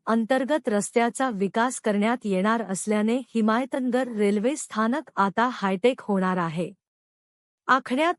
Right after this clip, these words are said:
आलेल्या अंदाजपत्रकानुसार कामांना गती देऊन हिमायतनगर रेल्वे स्थानकाच्या नाविनीकरणाचे काम जलद गतीने पूर्ण करावे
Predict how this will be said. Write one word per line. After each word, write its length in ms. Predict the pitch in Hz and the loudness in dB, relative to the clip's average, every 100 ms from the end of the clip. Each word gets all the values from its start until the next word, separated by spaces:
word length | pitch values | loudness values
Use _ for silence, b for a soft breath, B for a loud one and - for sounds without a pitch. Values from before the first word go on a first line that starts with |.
| - | 0
आलेल्या 500 | 233 240 254 269 302 - | 4 6 4 4 2 2
अंदाजपत्रकानुसार 1400 | 220 214 240 277 - 233 214 254 262 269 269 269 285 294 - | 0 4 4 2 0 -2 0 0 2 0 0 -2 0 0 2
कामांना 500 | 208 202 226 233 254 196 | 2 2 2 2 0 0
गती 280 | 196 277 311 | -2 0 2
देऊन 420 | 233 233 254 294 - - | 4 4 2 -2 -6 0
हिमायतनगर 760 | 233 240 262 311 311 269 285 | 2 2 2 -2 0 0 0
रेल्वे 480 | 240 208 208 226 294 | 0 2 2 0 -2
स्थानकाच्या 800 | - - 214 233 226 254 - 262 | -6 -4 -2 0 0 0 0 0
नाविनीकरणाचे 1000 | 233 190 208 226 220 214 214 220 254 254 - | 0 0 0 0 0 0 0 0 0 -2 0
काम 280 | 226 269 | 0 0
जलद 340 | 254 202 233 226 | -2 0 0 0
गतीने 540 | 226 196 240 240 262 311 - | 0 -2 0 2 0 -2 -2
पूर्ण 320 | 277 349 381 381 | 0 0 -2 0
करावे 440 | 233 220 226 254 | 2 4 2 2